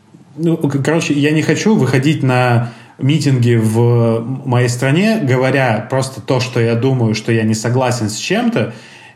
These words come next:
и получать пиздюлей от мусоров, и садиться за это, там,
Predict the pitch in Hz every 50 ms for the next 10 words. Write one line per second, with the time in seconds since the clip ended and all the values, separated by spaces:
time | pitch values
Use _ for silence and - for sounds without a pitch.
0 | _ _ - 131 123 120 120 117 120 127 127 127 127 127 151 139 135 - 131 117
1 | 110 117 123 123 127 131 127 117 117 117 - 117 117 - - 123 117 147 196 233
2 | 240 233 - - - - - - 131 131 143 151 147 143 143 135 135 127 127 120
3 | 123 - 120 117 131 165 165 - 156 120 117 123 127 131 127 127 127 123 120 117
4 | 113 110 113 110 110 104 110